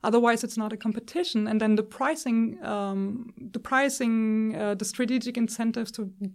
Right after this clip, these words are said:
to bid the costs are not be, uh, in place anymore. So, uh, that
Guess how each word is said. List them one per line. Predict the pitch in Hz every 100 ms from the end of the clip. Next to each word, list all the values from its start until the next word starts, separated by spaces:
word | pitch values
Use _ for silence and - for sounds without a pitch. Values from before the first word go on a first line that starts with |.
| -
to | - 214
bid | 190 233 190
the | 220 - -
costs | - 208 - -
are | 214 208
not | 196 196 190
be, | 202 196 -
uh, | 208 208 214
in | 233 208
place | 220 214
anymore. | 202 208 202 196 196 - - - - - -
So, | - 220 214
uh, | 214 214
that | 233 220 -